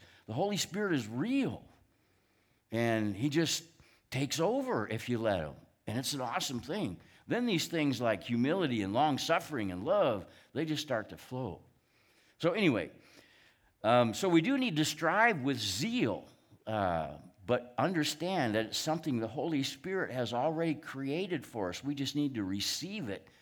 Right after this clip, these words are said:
by faith. Again, Jesus said, "Here's the most important thing you can do. Believe in the one whom He has sent." Believe. All right, so growing believers are united by love of the truth. And I'm just gonna stop here for a second because it comes up again later in the next few verses.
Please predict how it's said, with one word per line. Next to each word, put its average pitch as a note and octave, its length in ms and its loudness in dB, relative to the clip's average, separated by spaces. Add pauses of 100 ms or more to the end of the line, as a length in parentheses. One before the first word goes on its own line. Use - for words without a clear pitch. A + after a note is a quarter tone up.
(160)
by G#2+ 140 -4
faith. F#3+ 320 -2
Again, A#2+ 300 0
Jesus C#3 300 -4
said, F3 280 -4 (160)
"Here's F3 160 0
the D#3+ 60 -2
most F3 220 -2
important D#3+ 360 -4
thing F3+ 160 -6
you F#3+ 120 -8
can F3+ 200 -6
do. A3 340 -6 (300)
Believe D#3+ 500 0
in C#3 100 0
the B2 100 -2
one G2+ 320 -4
whom C#3 220 0
He A2+ 160 -2
has D3+ 180 -4
sent." A#3+ 440 -4 (600)
Believe. C#3+ 460 -6 (1300)
All C#3+ 100 8
right, C3 220 8
so D3+ 240 4
growing D#3+ 400 4
believers F3+ 380 2
are D3+ 120 2
united C#3+ 460 4
by C3 160 6
love C3+ 240 4
of C3 60 -2
the B2+ 80 0
truth. B2 320 0
And B2+ 100 0
I'm D3 100 2
just F3+ 180 -4
gonna C#3+ 120 0
stop D3 360 0
here F3 180 0
for C#3 160 -6
a A2 60 -2
second D#3+ 400 2
because B2+ 280 -2
it - 100 -8
comes D3+ 260 -2
up C#3 180 0
again B2 520 0
later C3+ 320 -2
in G#2 100 -2
the G2+ 60 -4
next G#2 260 -4
few A2 240 -8
verses. C#3+ 600 -8